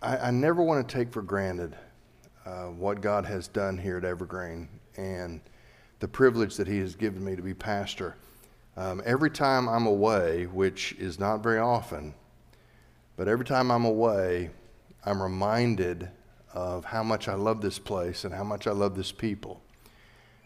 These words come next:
And it's always a tremendous encouragement,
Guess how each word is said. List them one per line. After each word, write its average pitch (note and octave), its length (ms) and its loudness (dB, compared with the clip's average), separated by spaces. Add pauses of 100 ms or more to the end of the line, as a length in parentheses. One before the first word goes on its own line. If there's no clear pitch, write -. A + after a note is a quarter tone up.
And A2 180 0
it's G#2 140 -2
always C#3+ 340 6
a G#2+ 40 -2
tremendous A#2 720 0
encouragement, G2 840 -2